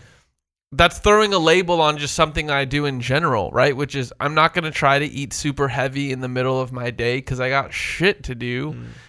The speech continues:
Speaker 1: And if I ever do that, if we have a client meeting on a Wednesday and we're meeting with them for two hours over a heavy lunch, there's no day I f-, there's no way I finish that day without getting, like, caffeine injected into my,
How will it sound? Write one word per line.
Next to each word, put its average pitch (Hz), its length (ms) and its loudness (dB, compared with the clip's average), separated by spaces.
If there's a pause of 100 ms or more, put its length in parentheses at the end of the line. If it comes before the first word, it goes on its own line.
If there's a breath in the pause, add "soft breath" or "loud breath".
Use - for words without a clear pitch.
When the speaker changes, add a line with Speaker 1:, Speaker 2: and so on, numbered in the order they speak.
Speaker 1:
And 135 560 0
if - 180 0
I - 220 4 (100)
ever 160 340 2
do 165 300 -2
that, 131 280 2
if 135 120 -4
we 208 140 0
have 226 100 2
a 180 60 0
client 151 480 0
meeting 120 460 -8 (260 soft breath)
on 131 100 0
a 139 60 2
Wednesday 127 800 0
and 127 220 -8
we're 127 320 -2 (280 soft breath)
meeting 156 400 -2
with 143 180 0
them 131 220 0
for 127 140 -6
two 143 300 0
hours 135 400 4
over 123 260 0
a 120 60 0
heavy 135 300 -2
lunch, 147 460 0 (540 soft breath)
there's 170 260 4
no 196 280 6
day 190 180 4
I 202 120 6
f-, - 160 -4 (100)
there's 156 240 0
no 160 240 4
way 160 320 4
I 156 60 2
finish 156 480 -4
that 139 300 2
day 131 440 -2 (560)
without 151 500 4
getting, 170 400 0
like, 147 260 -2
caffeine 175 600 0
injected 131 640 -4
into 131 160 -4
my, 131 140 -4